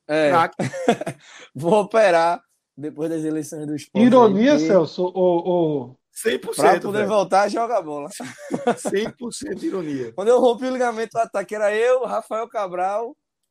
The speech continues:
Speaker 1: e Igor Moura, pra você ver a qualidade do negócio. Então,
Speaker 2: Pra você ver a qualidade do
Speaker 1: muito
Speaker 2: negócio.
Speaker 1: grito e muito estresse, e acabei rompendo o ligamento aí, mas na torcida pelo Neymar,
Speaker 3: Eu
Speaker 1: né?
Speaker 3: tenho uma teoria, Pedro, de-, eu tenho uma teoria, e assim, essa teoria fez muito bem pra minha vida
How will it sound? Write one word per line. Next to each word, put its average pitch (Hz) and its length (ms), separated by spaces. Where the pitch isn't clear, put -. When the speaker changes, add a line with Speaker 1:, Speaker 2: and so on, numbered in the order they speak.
Speaker 1:
e 208 240
Igor 233 220
Moura, 165 540
pra 160 120
você 175 240
ver 170 120
a 175 100
qualidade 156 480
do 151 80
negócio. 135 500
Então, 147 320
Speaker 2:
Pra 170 100
você 135 260
ver 123 160
a - 20
qualidade 117 360
do 185 40
Speaker 1:
muito 254 280
Speaker 2:
negócio. 262 140
Speaker 1:
grito 240 380
e 262 80
muito 247 240
estresse, 196 560
e 214 40
acabei 185 380
rompendo 175 380
o 165 40
ligamento 151 440
aí, 147 160
mas 240 320
na 226 160
torcida 214 380
pelo 226 220
Neymar, 226 280
Speaker 3:
Eu 226 80
Speaker 1:
né? - 40
Speaker 3:
tenho 277 140
uma 247 80
teoria, 208 460
Pedro, 139 340
de-, 170 260
eu 185 120
tenho 202 140
uma 190 60
teoria, 170 420
e 147 120
assim, 156 220
essa 147 160
teoria 165 280
fez 160 180
muito 196 280
bem 156 200
pra 156 160
minha 143 160
vida 131 480